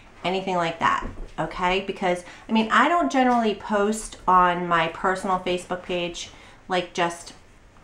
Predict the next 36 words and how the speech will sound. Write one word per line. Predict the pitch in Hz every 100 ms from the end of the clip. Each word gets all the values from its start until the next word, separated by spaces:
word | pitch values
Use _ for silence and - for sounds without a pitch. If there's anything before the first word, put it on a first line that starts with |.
| -
everyday | 180 180 175 170 165
stuff. | 165 - 160 -
I | - 165
don't | 185 180
post | - 180 175 -
personal | - 185 185 175 165 -
things, | 175 127 127 -
but | 165
I | 160
definitely | 156 214 220 220 202
will | 214 196
post | 190 - 175 175 - - - -
crafty | - 175 160 131
stuff, | 135 - - -
okay? | - - 147 175 - - - -
So | - 208 -
any | 220 247
classes | 226 - 214 202 208 208 214 202
that | 202
are | 202 202
available | 196 196 196 196 196
or | 190 196
you're | 190 190 190
taking | - 208 190 190 190
or | 185 185
things | 185 202 190
that | 180
you've | 190 196
heard | - - 196 185
about | 190 185 180 180
or, | 180 180 - - - -
you | 254
know, | 262 - -
any | 247 294 302
type | 262 285 277
of | 247 220